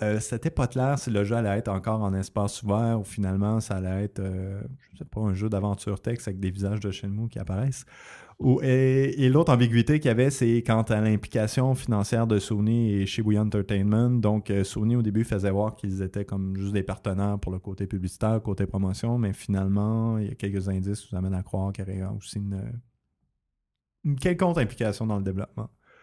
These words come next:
Donc, euh, d'abord, j'aurais peut-être une question pour vous, messieurs. C'est peut-être, on va commencer avec toi, Richard. Euh, y a-tu des trucs que, justement, t'as retenu de cette campagne-là ou quand t'as entendu parler de cette campagne-là,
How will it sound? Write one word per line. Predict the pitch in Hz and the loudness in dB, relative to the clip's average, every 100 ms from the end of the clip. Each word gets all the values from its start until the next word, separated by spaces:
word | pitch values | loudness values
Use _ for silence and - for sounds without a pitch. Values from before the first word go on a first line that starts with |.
| _ _ _ _ - | _ _ _ _ -2
Donc, | 123 170 156 | 2 2 2
euh, | 117 117 117 120 | 2 4 2 0
d'abord, | 117 117 120 131 190 | 0 2 4 6 4
j'aurais | 127 104 | 4 2
peut-être | 139 143 | 0 2
une | 123 | 2
question | 107 - 139 | 2 0 0
pour | 135 | 0
vous, | 107 147 | 0 0
messieurs. | 123 101 - 147 | 0 0 -2 -4
C'est | 151 - 104 104 104 101 101 | -4 -4 -4 -2 -2 -4 -6
peut-être, | - 156 131 113 | -6 -8 -8 -14
on | 104 | -18
va | - | -14
commencer | 92 95 | -10 -4
avec | 113 | -2
toi, | - 135 | 0 0
Richard. | - 143 185 113 - - - - - | 2 0 0 -4 -8 -20 -20 -18 -4
Euh, | 107 110 113 117 | 0 0 0 0
y | 123 | 0
a-tu | 113 - | -2 2
des | 151 127 | 0 2
trucs | 170 170 | 0 0
que, | 117 | 0
justement, | 104 120 110 127 | 0 0 0 0
t'as | 117 | 0
retenu | 101 110 110 107 123 | 0 0 2 2 0
de | |
cette | 123 104 | -2 -4
campagne-là | 107 101 101 110 | -2 0 0 2
ou | 123 | 0
quand | 120 110 | -2 -4
t'as | 113 | -4
entendu | 104 98 | -2 -4
parler | - 107 110 | -2 0 0
de | |
cette | 107 101 | -2 -2
campagne-là, | 101 98 95 95 | -2 0 0 0